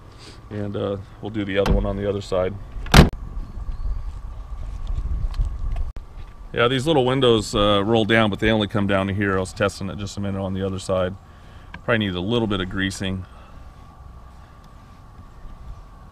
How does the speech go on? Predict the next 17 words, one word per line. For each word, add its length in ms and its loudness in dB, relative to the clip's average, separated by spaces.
So 120 0
that's 140 0
actually 300 2
nice 220 2
for 120 -6
a 40 0
little 300 -2
ventilation. 680 0
You 80 0
know, 80 4
safety 380 2
windows 340 -2
like 140 -4
in 100 -4
the 80 -2
new 160 -2
cars, 420 -4